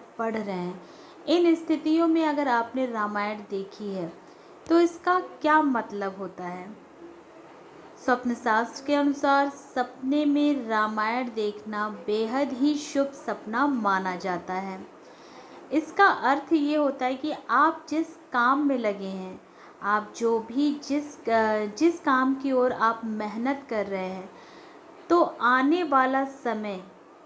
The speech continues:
आपकी मेहनत के लिए बहुत अच्छा होने वाला है। यानी आप जो भी काम कर रहे हैं, जो भी कार्य कर रहे हैं, समझ जाइए उसमें आपको सफलता मिलने वाली है।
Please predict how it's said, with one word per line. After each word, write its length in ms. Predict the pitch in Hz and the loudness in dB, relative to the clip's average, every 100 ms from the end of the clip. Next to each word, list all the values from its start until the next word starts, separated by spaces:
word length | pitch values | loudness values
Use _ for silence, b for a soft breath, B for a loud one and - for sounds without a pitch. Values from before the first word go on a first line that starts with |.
| 214 | 0
आपकी 560 | 240 254 - - 311 | 2 0 -2 0 2
मेहनत 720 | 302 226 214 220 226 240 - - - - - - | 4 2 -2 -4 -2 -2 -4 -12 -20 -20 -14 -4
के 140 | 269 | -2
लिए 280 | 240 233 262 | -2 0 -2
बहुत 500 | 214 214 208 233 233 - | -2 -4 2 2 0 -6
अच्छा 380 | 202 - - 214 | -10 -10 -6 -4
होने 360 | 202 190 180 180 | -2 -4 -4 -4
वाला 280 | 175 175 | -4 -6
है। 280 | 190 190 170 - B B B - 196 | -8 -8 -12 -14 B B B -10 0
यानी 460 | 208 202 214 285 - B B B - | 2 2 0 -2 -4 B B B 2
आप 440 | 262 311 320 - - | 6 6 4 -8 -2
जो 240 | 269 277 | 2 2
भी 300 | 277 277 370 | 2 2 0
काम 340 | 370 294 262 262 | 2 4 4 2
कर 180 | 240 220 | -4 -4
रहे 260 | 208 202 | -2 -2
हैं, 240 | 208 233 220 | -2 -6 -4
जो 200 | 226 208 | -2 -2
भी 220 | 240 285 | -2 -4
कार्य 640 | 277 - 233 240 294 294 | -4 -4 2 4 4 0
कर 240 | 277 214 190 | -2 -2 -4
रहे 180 | 190 | -4
हैं, 360 | 190 208 214 240 | -6 -6 -6 -8
समझ 580 | 240 - 233 269 277 - | -10 -4 0 2 0 -2
जाइए 480 | 208 190 196 196 240 B B B - - | -4 -2 -2 -2 -4 B B B -12 -2
उसमें 640 | 285 285 - 320 359 - - | 0 0 2 2 2 -4 0
आपको 600 | 214 214 220 - 294 330 | 4 4 2 -4 -2 -2
सफलता 920 | 339 - - 226 220 220 202 196 196 | -2 -8 -4 -2 -2 -2 0 0 -4
मिलने 400 | 190 180 180 180 | -4 -4 -4 -4
वाली 340 | 175 175 180 185 | -2 -2 -4 -6
है। 240 | 190 196 | -8 -10